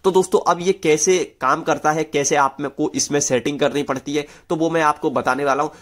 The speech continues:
तो दोस्तों, आपको क्या करना है, आपको इस पर क्लिक करना है। जैसे ही आप इस पर क्लिक करेंगे तो यहाँ पर आपको एग्री इस पर क्लिक कर देना है और यहाँ पर आपको वापस से एग्री पर क्लिक करना है। अब दोस्तों, यहाँ पर आपको इसको स्टार्ट पर क्लिक कर देना है। तो हम यहाँ पर स्टार्ट पर क्लिक करेंगे।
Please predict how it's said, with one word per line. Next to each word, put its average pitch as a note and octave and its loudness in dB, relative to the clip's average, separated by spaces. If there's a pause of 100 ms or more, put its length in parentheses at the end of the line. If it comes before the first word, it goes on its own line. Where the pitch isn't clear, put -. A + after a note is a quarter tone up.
(120)
तो F#3 -6
दोस्तों, F3 -2
आपको E3 -2
क्या E3 0
करना D3 -2
है, D#3 -4
आपको C3+ 0
इस C#3 -4
पर - -4
क्लिक C#3+ -4
करना C3 -2
है। - -10 (140)
जैसे C3+ -2
ही D#3+ 2
आप D3+ 0
इस - -8
पर D3+ -4
क्लिक D#3 -4
करेंगे C3+ -2
तो C#3+ -2
यहाँ C#3 -2
पर C#3+ 0
आपको C3 -4 (100)
एग्री C3 -4
इस B2+ -10
पर C#3 -4
क्लिक C3+ -6
कर A#2+ -4
देना B2+ -2
है E3 -6
और C3+ -4
यहाँ B2+ -2
पर - -2
आपको B2 0
वापस B2 0
से - -4
एग्री A#2 -4
पर C#3+ -2
क्लिक A2 -10
करना G#2+ -8
है। F#2 -12 (380)
अब D#3 -2
दोस्तों, F#3+ 2
यहाँ D#3 -2
पर F3+ 0
आपको C3+ -4
इसको - -4
स्टार्ट C3 -6
पर E3+ -2
क्लिक E3+ -2
कर B2 -2
देना G#2 -4
है। G2+ -10 (220)
तो D3 -6
हम D3 -2
यहाँ C#3 0
पर D#3 -4
स्टार्ट C#3 -4
पर - -4
क्लिक D#3 -2
करेंगे। C3+ -2